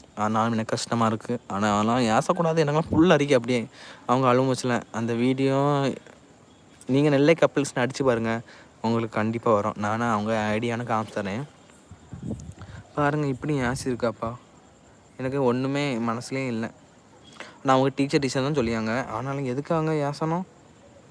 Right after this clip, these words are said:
கேக்குறேன், எதுக்காங்க ஏசணும்னு சொல்லிட்டு கேக்குறேன் நான். அப்படியே அழுது பேசுறாங்க.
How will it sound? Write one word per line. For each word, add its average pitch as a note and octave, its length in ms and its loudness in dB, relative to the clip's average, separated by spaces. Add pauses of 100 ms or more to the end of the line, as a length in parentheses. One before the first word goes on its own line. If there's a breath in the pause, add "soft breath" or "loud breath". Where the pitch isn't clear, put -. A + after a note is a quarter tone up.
(160)
கேக்குறேன், A#2 360 -4
எதுக்காங்க C#3 400 -2
ஏசணும்னு C3 320 -6
சொல்லிட்டு B2 200 -6
கேக்குறேன் A2 360 -8
நான். G#2+ 120 -14 (3000 loud breath)
அப்படியே D#3+ 320 -2
அழுது C3+ 320 0
பேசுறாங்க. A2+ 460 -4